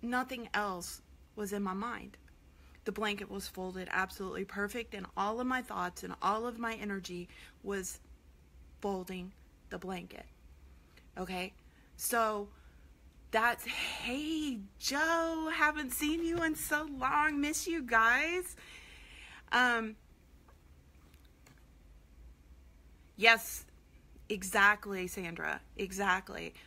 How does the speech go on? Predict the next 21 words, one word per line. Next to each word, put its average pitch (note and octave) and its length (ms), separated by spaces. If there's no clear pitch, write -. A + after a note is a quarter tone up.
That G3+ 160
is F#3 200
absolutely F#3+ 600
right. F3+ 320
And A3 480
the A3 160
thing A#3+ 240
is, A3 260
is G3 140
that, G3 300
m-, G3 200
but A3 260
Sandra, G#3 340
the F#3+ 120
thing G#3 240
is, F#3+ 140
you A#3+ 240
and A3 100
I G3 180
know A#3 220
this, B3 420